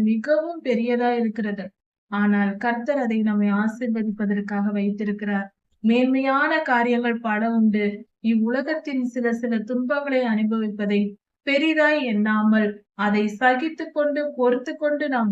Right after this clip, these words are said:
வாழும் பொழுது, கர்த்தரிடம் போய் சேர்ந்து பெரிய சந்தோஷங்களை நம்மால் அனுபவிக்க முடியும். நிரந்தரமாக, கொஞ்ச காலம் அல்ல, நிரந்தரமாக, நித்தியமாக, நித்திய ஜீவனில், அந்த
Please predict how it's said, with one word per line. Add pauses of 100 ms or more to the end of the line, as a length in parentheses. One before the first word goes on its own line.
வாழும்
பொழுது, (460)
கர்த்தரிடம்
போய்
சேர்ந்து (400)
பெரிய
சந்தோஷங்களை (140)
நம்மால்
அனுபவிக்க
முடியும். (400)
நிரந்தரமாக, (580)
கொஞ்ச
காலம்
அல்ல, (220)
நிரந்தரமாக, (520)
நித்தியமாக, (500)
நித்திய (120)
ஜீவனில், (380)
அந்த